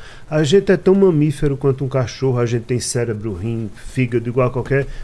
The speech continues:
outro mamífero. Então, a gente começa a amar a partir da cria, e a cria começa a entender o que é amor a partir dali. Somos mamíferos. É o encontro do adulto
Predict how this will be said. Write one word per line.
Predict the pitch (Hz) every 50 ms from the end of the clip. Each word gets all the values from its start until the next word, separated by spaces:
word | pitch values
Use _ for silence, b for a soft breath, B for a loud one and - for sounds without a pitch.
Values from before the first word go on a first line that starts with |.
| B - -
outro | 151 151 156 160 - 156 156
mamífero. | 156 156 160 160 147 139 135 135 131 127 - - - 107 101 101 95 92 92 - b b b b b b b b -
Então, | 147 135 127 180 185 202 - - -
a | - 160 160
gente | 131 170 180 180 - 151 156 -
começa | - 180 175 165 160 175 180 139 - - 170
a | 165 156
amar | 147 131 127 131 135 147 160 160 156 139 - - - -
a | 139
partir | 127 151 139 - - 170
da | 151 165 165 156
cria, | - - - 131 135 139 135 135 135 135 131 B B B B B -
e | 147 165
a | 165 156
cria | 151 - 151 165 185 185 175
começa | 180 180 165 156 160 160 139 - 170
a | 165
entender | 160 135 160 156 147 139 135 139 147
o | 147
que | 139 135 156
é | 156
amor | 151 139 135 131 135 143
a | 143
partir | 131 - 147 127 - - 143 147
dali. | 139 156 151 139 123 123 123 123 127 B B B B
Somos | - - - 226 220 208 185
mamíferos. | 185 190 170 151 127 113 110 107 - - 120 113 110 B B B B -
É | - 147
o | 156 175
encontro | 190 185 - - 175 180 180 131 151 151
do | 143 156 196 214
adulto | 202 170 135 123 139 165 180 180 - -